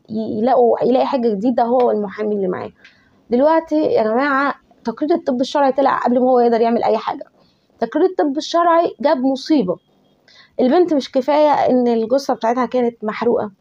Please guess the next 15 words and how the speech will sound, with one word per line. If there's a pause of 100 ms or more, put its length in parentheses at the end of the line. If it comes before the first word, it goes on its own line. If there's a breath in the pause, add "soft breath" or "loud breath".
(340)
مع
الأسف
الطب
الشرعي
اكتشف
إن
في
ستين
في
المية (380 soft breath)
من
أعضاء
قرابه
الداخلية
مختفية،